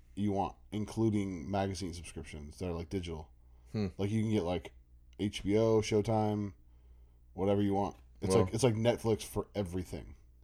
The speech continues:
Speaker 2: Well, that, that's interesting.
Speaker 1: Yeah, it's
Speaker 2: 'Cause
Speaker 1: like
Speaker 2: Amazon has something like that. So you, you can get Prime. If you're a Prime member,
Speaker 1: Right.
Speaker 2: then you can pay, like, you can put H B O on your, on there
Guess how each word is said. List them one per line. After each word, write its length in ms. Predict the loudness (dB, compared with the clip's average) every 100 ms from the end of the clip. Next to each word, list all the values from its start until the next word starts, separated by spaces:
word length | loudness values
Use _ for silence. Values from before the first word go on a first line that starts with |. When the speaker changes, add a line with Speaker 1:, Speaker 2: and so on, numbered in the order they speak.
| -10
Speaker 2:
Well, 300 | -2 0 0
that, 320 | -2 -2 -2
that's 220 | -4 -4
interesting. 460 | -4 -4 -6 -6 -6 -12 -20 -6
Speaker 1:
Yeah, 260 | 4 6 6
it's 120 | 6
Speaker 2:
'Cause 100 | 6
Speaker 1:
like 80 | 8
Speaker 2:
Amazon 420 | 8 8 8 6
has 200 | 6 4
something 220 | 4 2 2
like 160 | 2
that. 280 | 4 4 2 -8 -20 -8
So 140 | -2
you, 60 | 0
you 180 | 2 2
can 100 | 6
get 180 | 6 6
Prime. 480 | 6 6 4 0 -4 -8
If 120 | 0
you're 100 | 2
a 60 | 2
Prime 320 | 4 4 4
member, 340 | 0 -2 -2
Speaker 1:
Right. 220 | 2 2 2
Speaker 2:
then 100 | 2
you 120 | 0
can 160 | 0 2
pay, 380 | 6 6 6 4
like, 420 | 2 0 -2 -12 -20 -20 -20 -20 -6
you 120 | -4
can 140 | -2
put 340 | 4 6 6 2 -12 -6
H 240 | -4 -4 0
B 120 | 2
O 160 | 2 0
on 120 | -2
your, 180 | -4 -4
on 220 | -4 -4
there 300 | -6 -6 -8